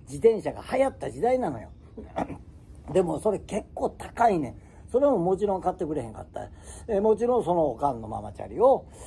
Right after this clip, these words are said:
えー、乗って、みんなはこう、ピカピカピカ、ピカピカピカとか光ったり、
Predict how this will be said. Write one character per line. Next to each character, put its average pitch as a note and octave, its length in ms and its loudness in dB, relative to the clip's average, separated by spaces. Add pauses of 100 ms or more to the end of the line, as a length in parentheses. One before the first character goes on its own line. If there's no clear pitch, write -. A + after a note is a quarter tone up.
(220)
え A#2 540 -2
ー、 - 20 -14
乗 A2+ 100 -10
っ - 60 -14
て、 G2 220 -16
み A2+ 160 -6
ん D#3 100 -2
な F#3 80 4
は B2 240 -2
こ G2 220 -14
う、 - 20 -20
ピ C3 100 -14
カ B2 120 -4
ピ B2 100 -14
カ A#2 120 -4
ピ - 100 -18
カ、 - 180 -12
ピ A#2+ 140 -12
カ B2 100 -8
ピ A2+ 120 -12
カ - 120 -10
ピ - 100 -12
カ - 380 -14
と - 120 -18
か A#2+ 120 -10
光 B2 260 -8
っ - 40 -18
た C3+ 80 -8
り、 A#2 140 -8